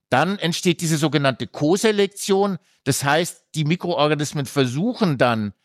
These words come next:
Strategien zu entwickeln, gegen eine Gesamtheit von Schadstoffen resistent zu werden. Und dazu zählen dann eben auch die Antibiotika.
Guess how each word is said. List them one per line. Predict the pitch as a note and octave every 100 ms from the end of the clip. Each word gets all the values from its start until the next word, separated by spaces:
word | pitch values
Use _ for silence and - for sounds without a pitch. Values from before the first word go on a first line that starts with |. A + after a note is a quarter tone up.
| _ _ _
Strategien | - - C#3 D#3+ B2 F3+ F#3+
zu | -
entwickeln, | D3+ C#3 F3 F3 E3+ D#3+
gegen | D#3 D3+
eine | D3+ C#3 A2 _ -
Gesamtheit | C3 B2+ D#3+ A3 E3 B2 G#2+ - _ _ -
von | C3 C3
Schadstoffen | B2 B2 - D3 C#3 D3
resistent | C3+ C#3 D3+ - C#3 D3+
zu | - E3+
werden. | D#3+ D#3+ E3 - _
Und | A#2+ C#3+
dazu | C#3 -
zählen | - D3+ D#3 D#3+
dann | C#3+ D3 C#3
eben | C#3 C#3+
auch | A2+ B2+
die | - B2
Antibiotika. | A#2+ A#2+ A#2 A#2+ C#3 A#2+ - F#2